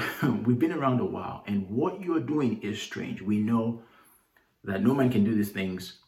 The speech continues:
unless God is with him." And Jesus goes ahead to confuse his life. Jesus says to him, "Well, verily, verily, I say unto you, no man shall see the kingdom of God unless he is born again." <laughs>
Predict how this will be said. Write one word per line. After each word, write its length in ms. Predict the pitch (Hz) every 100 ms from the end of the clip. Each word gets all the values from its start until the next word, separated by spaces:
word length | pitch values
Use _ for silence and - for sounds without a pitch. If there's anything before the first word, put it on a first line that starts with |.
| _ _ _ _ _ _ -
unless 300 | 101 101 95
God 200 | 95 92
is 140 | -
with 160 | 95 92
him." 180 | 87 85
And 140 | 92
Jesus 300 | 107 104 101
goes 200 | 104 98
ahead 280 | 95 95 -
to 100 | 101
confuse 720 | - 95 90 - 113 110 107
his 240 | 101 92
life. 380 | 87 90 92 -
Jesus 320 | 107 101 101
says 200 | - 98
to 80 | -
him, 220 | 101 98
"Well, 320 | 90 107 110 - - - _ _ _ _
verily, 480 | 123 107 104 101 95
verily, 560 | - 98 92 90 87 90
I 80 |
say 240 | - 95 90
unto 260 | 87 -
you, 500 | 87 107 123 92 101 - _ _
no 220 | 101 98
man 360 | 101 98 92 92
shall 260 | - 90 85
see 380 | - - 113
the 120 | 117 101
kingdom 340 | 101 95 92
of 140 | 90
God 220 | - - -
unless 300 | 90 87 87
he 140 | -
is 160 | 90 90
born 360 | 90 90 87
again." 680 | - - - - - - 117
<laughs> 40 | -